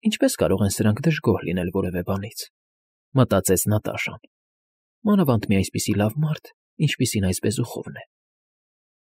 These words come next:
Նատաշայի աչքում պարահանդեսում եղած բոլոր մարդիկ միատեսակ բարի էին, սիրելի, սքանչելի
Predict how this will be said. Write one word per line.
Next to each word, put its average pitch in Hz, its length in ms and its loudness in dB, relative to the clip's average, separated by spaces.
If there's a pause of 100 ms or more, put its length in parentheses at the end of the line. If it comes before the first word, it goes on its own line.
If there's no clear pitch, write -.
(100)
Նատաշայի 117 640 4
աչքում 98 420 2
պարահանդեսում 90 640 2
եղած 104 360 2
բոլոր 87 340 2
մարդիկ 107 480 0 (320)
միատեսակ 127 680 2
բարի 85 340 0
էին, - 300 -8 (380)
սիրելի, 92 460 0 (480)
սքանչելի 104 680 0